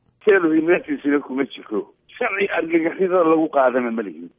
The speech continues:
Oo maynu samaysan oo sharci argagixisada markay timaado, arrimaha caynka markay yimaadaan sharcina ma lihin oo maynu samaysan, muu soconin. State of emergency-na kuma jiro.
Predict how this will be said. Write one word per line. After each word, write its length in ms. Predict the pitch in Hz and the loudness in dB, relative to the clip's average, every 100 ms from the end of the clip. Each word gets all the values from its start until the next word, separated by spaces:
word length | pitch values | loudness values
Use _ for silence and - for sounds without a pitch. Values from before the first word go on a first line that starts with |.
| - | 0
Oo 140 | 165 | 0
maynu 260 | 175 185 147 | 2 0 0
samaysan 360 | 160 139 160 175 | -2 -6 -4 -4
oo 80 | 165 | -4
sharci 220 | 180 156 | -6 -4
argagixisada 760 | 147 135 139 131 156 156 180 | -4 -2 -6 -8 -10 -6 -2
markay 260 | 175 175 156 | -2 -2 -4
timaado, 400 | 143 147 156 208 226 _ _ - 147 | -2 -2 0 0 -2 _ _ -6 -2
arrimaha 340 | 156 196 185 196 | 0 0 0 0
caynka 260 | 185 180 175 | 0 0 0
markay 200 | 185 170 | 0 0
yimaadaan 320 | 156 151 175 | 0 -2 -4
sharcina 280 | 180 160 160 | -4 -2 -2
ma 140 | 151 156 | 0 -2
lihin 240 | 120 131 | -2 -2
oo 120 | 127 | -2
maynu 260 | 131 135 113 101 | 0 -2 -4 -6
samaysan, 400 | 117 113 135 139 - _ _ - | -8 -4 -4 -4 -8 _ _ -4
muu 140 | 170 | -4
soconin. 480 | 120 107 117 113 - _ _ _ | -2 -2 -2 -4 -10 _ _ _
State 360 | 196 - 233 220 | -6 2 6 6
of 80 | 170 | 4
emergency-na 580 | 175 190 156 143 160 139 | 4 2 2 -2 -2 -2
kuma 200 | 127 127 | -2 -6
jiro. 260 | - 80 | -8 -18